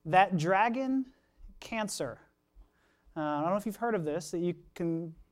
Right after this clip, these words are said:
not now, 'cause you'll be distracted, go on your iPhone or whatever it may be and download it right now and play it. Um, but it's this game called That Dragon Cancer, and it was a game created by Ryan and Amy Green, um, about their one-year-old son, Joel, who was diagnosed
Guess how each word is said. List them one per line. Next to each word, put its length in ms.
not 220
now, 260
'cause 180
you'll 120
be 80
distracted, 500
go 120
on 100
your 100
iPhone 420
or 80
whatever 200
it 80
may 100
be 160
and 100
download 340
it 40
right 220
now 180
and 100
play 260
it. 140
Um, 280
but 100
it's 160
this 140
game 240
called 220
That 180
Dragon 420
Cancer, 380
and 80
it 40
was 120
a 80
game 260
created 400
by 220
Ryan 400
and 100
Amy 240
Green, 460
um, 380
about 320
their 160
one-year-old 640
son, 560
Joel, 640
who 140
was 120
diagnosed 840